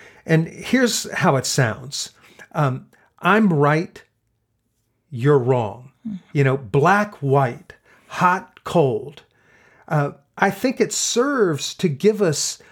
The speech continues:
Speaker 1: a false sense of security that I'm not wrong, but you are. See, with dualistic thinking, I get to blame others instead of looking at myself.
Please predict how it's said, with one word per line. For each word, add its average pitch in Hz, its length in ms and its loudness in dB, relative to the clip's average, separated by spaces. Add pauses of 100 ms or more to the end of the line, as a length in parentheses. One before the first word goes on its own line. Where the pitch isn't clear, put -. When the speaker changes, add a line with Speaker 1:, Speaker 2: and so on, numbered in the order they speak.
(140)
Speaker 1:
a 175 80 2
false 214 480 0
sense - 360 0
of 170 120 2
security 202 840 -4 (360)
that 175 160 4
I'm 240 140 6
not 254 220 2
wrong, 214 440 0 (800)
but 156 340 -2
you 147 300 4
are. 214 400 0 (800)
See, 220 400 -2
with 185 300 0
dualistic 240 680 0
thinking, 151 640 -4 (520)
I 226 260 2
get 220 300 0
to 165 120 0
blame 175 640 2 (100)
others 165 720 0 (360)
instead 180 540 0
of 160 120 -2
looking 170 440 2
at 151 140 -2
myself. 233 840 -4